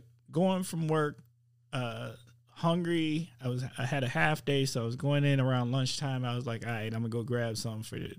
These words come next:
to, to, to eat," right? I was like, "I'm gonna grab a burger.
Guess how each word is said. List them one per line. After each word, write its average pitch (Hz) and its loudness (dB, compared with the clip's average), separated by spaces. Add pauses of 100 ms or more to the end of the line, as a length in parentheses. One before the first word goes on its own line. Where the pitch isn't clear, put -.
to, - -6 (260)
to, 104 -12
to - -16 (320)
eat," 120 -2
right? 113 -2 (1040)
I 98 -6
was 107 -4
like, 110 0
"I'm 107 0
gonna 117 2
grab 131 4
a 113 -2
burger. 190 0